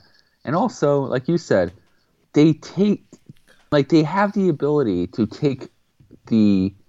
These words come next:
unnecessary rough stuff out of the game by policing it correctly. The players always say, "If you, if you're not gonna police it, we will."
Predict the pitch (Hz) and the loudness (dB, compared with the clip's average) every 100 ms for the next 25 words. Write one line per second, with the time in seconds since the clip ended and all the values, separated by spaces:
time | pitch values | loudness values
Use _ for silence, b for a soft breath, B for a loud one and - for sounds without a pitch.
0 | _ _ _ - 151 151 143 127 139 123 | _ _ _ -6 0 0 -2 -2 0 4
1 | 107 107 113 - 98 87 - - 90 110 | 4 2 0 -2 -4 -4 -6 -4 -2 0
2 | 127 127 120 110 87 98 _ _ _ _ | 0 -2 -2 -2 -4 -8 _ _ _ _
3 | 110 104 98 104 - - 180 165 113 92 | 0 2 0 -2 -6 -4 -4 -4 -6 -6
4 | - 85 - 67 87 - - 147 151 131 | -6 -6 -6 -8 -6 -8 -4 -2 0 0
5 | 113 143 139 135 95 92 101 127 - 120 | 0 -2 -2 -2 -2 -2 -4 -6 -4 -4
6 | 117 110 170 254 214 214 202 175 170 - | -2 -2 -2 -2 -2 -2 -4 -6 -6 -2
7 | 131 127 135 - _ _ 104 107 98 80 | 0 0 -2 -4 _ _ 2 2 2 0
8 | - | -4